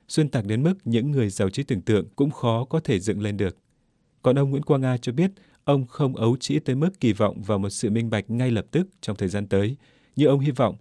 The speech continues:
rằng với sức ép của người dân, người ta sẽ buộc phải thay đổi một chút nào đó.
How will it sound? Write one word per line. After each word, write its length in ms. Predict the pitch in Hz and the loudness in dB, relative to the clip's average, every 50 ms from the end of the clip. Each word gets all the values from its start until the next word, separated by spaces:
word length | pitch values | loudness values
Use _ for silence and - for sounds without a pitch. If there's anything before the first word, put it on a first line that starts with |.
| _ _ _ _ _ _ | _ _ _ _ _ _
rằng 260 | - 113 120 113 107 | -4 -2 0 0 0
với 120 | 101 113 113 | 0 0 0
sức 160 | - - 165 | 0 -2 -2
ép 220 | 165 165 180 - | -2 -2 -4 -2
của 140 | - - 110 | 0 0 2
người 180 | 92 95 98 98 | 2 2 -2 -2
dân, 260 | 95 110 120 117 113 117 - _ _ _ - | 0 0 0 0 0 -4 -10 _ _ _ -2
người 140 | - 117 110 | 0 0 0
ta 240 | - - 120 120 120 | 2 0 -2 -2 -2
sẽ 200 | - - - 135 | -4 -4 -6 -4
buộc 280 | 147 139 127 104 92 - | 0 2 2 2 0 -2
phải 220 | - - 117 95 | -8 -6 -6 -6
thay 160 | 87 - 113 110 | -4 -4 -4 -2
đổi 180 | 107 110 95 | 0 -2 -2
một 200 | 82 85 90 92 | -2 -4 -8 -8
chút 140 | - 147 147 | -6 -6 -4
nào 120 | 123 101 | -4 -4
đó. 300 | 85 87 90 87 95 113 | -4 -4 -4 -6 -6 -10